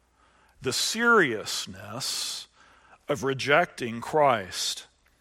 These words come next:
seeking by God's grace to impress upon the heart of listeners the gravity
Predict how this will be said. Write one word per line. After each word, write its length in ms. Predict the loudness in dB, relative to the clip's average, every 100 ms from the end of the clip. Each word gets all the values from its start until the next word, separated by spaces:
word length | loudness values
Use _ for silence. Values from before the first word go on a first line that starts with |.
| _ _ _ _ _
seeking 800 | -14 -8 -4 -4 -2 -2 -2 -8 -12
by 360 | 2 4 6 4
God's 420 | 4 4 4 0
grace 420 | 0 2 2 -2
to 160 | -4 -2
impress 840 | -2 -4 0 6 6 4 -2 -6 -10 -20 -20 -20 -20 -6
upon 580 | -6 0 4 4 4 2
the 140 | 0
heart 340 | 2 2 4
of 140 | 2 -2
listeners 760 | -2 -2 -6 -8 -6 -4 -6 -8
the 80 | -10
gravity 920 | -4 4 6 6 2 -6 -10 -12 -14